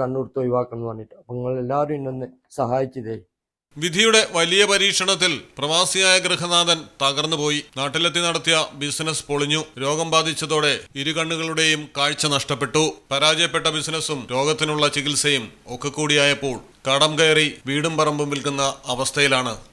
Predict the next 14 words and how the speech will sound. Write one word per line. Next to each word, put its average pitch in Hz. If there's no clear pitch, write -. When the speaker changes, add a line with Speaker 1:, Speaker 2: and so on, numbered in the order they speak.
Speaker 2:
മലപ്പുറം 151
ആദവനാട് 156
പഞ്ചായത്തിലെ 143
ആറാം 139
വാർഡിൽ 135
കരിപ്പോളിൽ 139
താമസിക്കുന്ന 131
മുർക്കത്ത് 135
ഷിഹാബ്. 127
വിദേശത്ത് 170
വർഷങ്ങളോളം 165
കഠിനാധ്വാനം 156
ചെയ്ത 147
ശേഷമാണ് 139